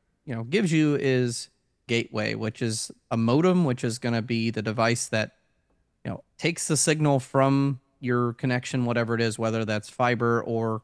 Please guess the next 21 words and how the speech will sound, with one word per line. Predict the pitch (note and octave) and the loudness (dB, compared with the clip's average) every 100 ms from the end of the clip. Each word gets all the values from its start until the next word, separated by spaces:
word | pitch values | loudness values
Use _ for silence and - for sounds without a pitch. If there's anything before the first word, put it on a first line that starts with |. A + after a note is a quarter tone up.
| _ _ - | _ _ -2
and | C3 | 2
it's | D3+ - | 2 0
gonna | E3+ D#3 | 0 2
convert | C3 C3+ A#2+ D#3 | 2 0 4 4
it | C#3+ B2+ | 4 0
to | - | -4
where | B2+ A#2+ A#2+ A#2 A2 - | -2 0 0 0 -4 -6
a | C3 | -4
device | B2 A#2 B2 B2 | 0 2 2 0
can | - B2 | -2 0
now | A2+ | 0
route | G#2+ A#2 B2+ - | 0 2 2 0
the | A2+ | -10
signal. | - G#2+ G2+ F#2 - _ _ _ _ _ - | -8 -8 -8 -12 -12 _ _ _ _ _ -2
Um, | A2+ G#2+ A2 | 2 2 0
so | - A#2 | 0 2
that | A#2 A#2+ | 2 0
would | B2+ | 0
be | B2 A#2+ B2 | 2 2 2
the | A2+ | 0
router, | B2+ E3+ A#2+ A2+ | 2 2 2 -2